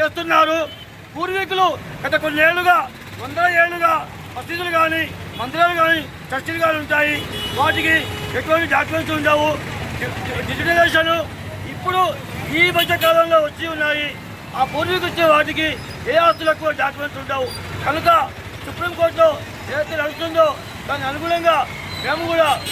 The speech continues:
ముస్లింల ముక్త విధంగా ఉన్నాము. రాబోయే రోజుల్లో ఏ తీర్పు ఇచ్చినా కూడా ఖచ్చితంగా ఆ యొక్క తీర్పుని కేంద్ర ప్రభుత్వం పూర్తిగా పాటించాలని మరియు ఈ ఆందోళన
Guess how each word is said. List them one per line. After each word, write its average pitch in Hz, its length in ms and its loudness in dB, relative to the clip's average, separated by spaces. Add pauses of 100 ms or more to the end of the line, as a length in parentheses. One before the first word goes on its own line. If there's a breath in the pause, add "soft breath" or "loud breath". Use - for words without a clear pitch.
(140)
ముస్లింల 330 440 -4
ముక్త 285 260 -6
విధంగా 311 340 2 (420)
ఉన్నాము. 311 380 2 (460)
రాబోయే 294 360 6
రోజుల్లో 320 380 4 (460)
ఏ 285 160 -2
తీర్పు 320 200 -10
ఇచ్చినా 311 220 -2 (100)
కూడా 311 200 2 (400)
ఖచ్చితంగా 311 480 2 (380)
ఆ - 100 -6
యొక్క 269 140 -6 (100)
తీర్పుని 320 420 -2 (520)
కేంద్ర 294 280 0
ప్రభుత్వం 320 400 4 (680)
పూర్తిగా 302 380 0 (100)
పాటించాలని 302 640 2 (400)
మరియు 302 260 0 (380)
ఈ - 40 -2 (100)
ఆందోళన 320 280 6